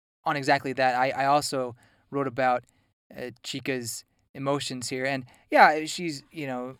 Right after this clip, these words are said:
sentimental and, uh, very much a, a,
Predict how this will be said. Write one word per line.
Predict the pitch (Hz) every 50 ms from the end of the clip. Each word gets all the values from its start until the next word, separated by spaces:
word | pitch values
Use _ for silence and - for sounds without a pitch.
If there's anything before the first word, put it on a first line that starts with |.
| _ _ _ _
sentimental | - - - 156 143 - - 135 123 - 135 135 127 127
and, | 127 117 113 113 107 - _ _ _ _ _ _ _ _ _ _ -
uh, | - - _ _ _ - _ _ _ - - _ -
very | 147 147 143 139 139
much | 135 135 131 127 -
a, | 143 135 127 123 120 120 120 117 - -
a, | - 123 117 113 113 113 110 110